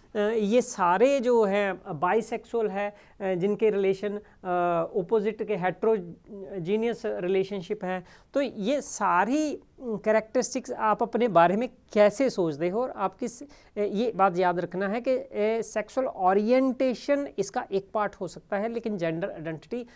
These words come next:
ज़्यादा बड़ा कॉन्सेप्ट है। इनके डिफरेंस जो हैं एग्जैक्ट बना के एग्जांपल अलग से वीडियो दे दूंगा। अच्छा, जेंडर आइडेंटिटी सोशलाइज, तो फैमिली में उसका क्या, फैमिली का क्या रोल है जेंडर आइडेंटिटी बनाने में, स्कूल का क्या रोल है?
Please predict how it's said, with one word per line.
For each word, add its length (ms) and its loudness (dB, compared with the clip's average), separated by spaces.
ज़्यादा 300 4
बड़ा 200 2
कॉन्सेप्ट 480 -8
है। 120 -4
इनके 360 -4
डिफरेंस 500 -2
जो 220 -2
हैं 240 -8
एग्जैक्ट 460 -4
बना 260 -6
के 100 -8
एग्जांपल 440 -4
अलग 360 -2
से 160 -4
वीडियो 320 0
दे 160 -4
दूंगा। 280 -4
अच्छा, 260 0
जेंडर 420 0
आइडेंटिटी 640 -4
सोशलाइज, 680 2
तो 80 4
फैमिली 760 2
में 420 -2
उसका 340 -4
क्या, 220 2
फैमिली 380 2
का 140 2
क्या 240 4
रोल 220 0
है 100 -4
जेंडर 320 0
आइडेंटिटी 500 -8
बनाने 340 -6
में, 100 -4
स्कूल 560 -6
का 180 0
क्या 260 0
रोल 260 -6
है? 200 -12